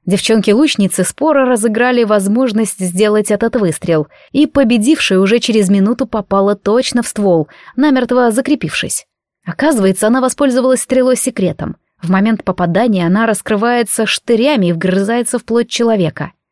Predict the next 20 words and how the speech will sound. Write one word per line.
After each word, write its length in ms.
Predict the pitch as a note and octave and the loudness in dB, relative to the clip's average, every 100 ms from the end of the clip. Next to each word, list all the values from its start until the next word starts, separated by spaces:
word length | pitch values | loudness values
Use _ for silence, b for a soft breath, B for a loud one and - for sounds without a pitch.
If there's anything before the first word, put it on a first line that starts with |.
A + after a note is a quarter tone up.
| _ _ _ _ | _ _ _ _
В 80 | F3+ | -2
нашем 280 | G3 F#3+ A3+ | 0 2 0
случае 500 | - C4+ C4 C#4+ C#4+ | 0 -2 0 0 0
дерево. 520 | G3+ F#3+ E3+ D#3 - _ _ _ _ _ - | 2 2 0 -4 -10 _ _ _ _ _ -2
Но 200 | A#3 D4+ | 2 2
подстраховать 720 | D#4 - C#4+ C#4 B3+ G3 G#3 - | 0 -2 -2 0 0 0 -2 -2
тоже 220 | F#3+ E3+ | -2 0
не 60 | |
мешало, 500 | F3+ F3 E3 D#3 - - b b b | 0 -2 -4 -6 -8 -14 b b b
поэтому 360 | G3 G#3 A3 | 0 2 2
я 300 | G#3+ G3+ A3+ | 2 2 2
удерживала 720 | A3 G3 F#3 A3+ G#3 G#3 G#3 | 2 2 2 0 0 0 2
её 560 | G3 F#3+ G3 F#3+ A#3 D4 b b b | 2 2 0 0 2 0 b b b
ещё 420 | F#3 G#3 G3+ A3+ | 0 0 0 0
и 140 | B3 B3 | 0 0
телекинезом, 800 | C4 B3+ D4 C4+ F3 - - - - | -2 -2 0 0 0 -2 -6 -10 -8
так, 260 | E4 C4 - | -4 -4 -4
на 80 | G#3+ | -4
всякий 320 | - A#3+ C4 | -2 -2 -2
случай. 560 | - F3 D#3 - - | -4 -4 -6 -10 -12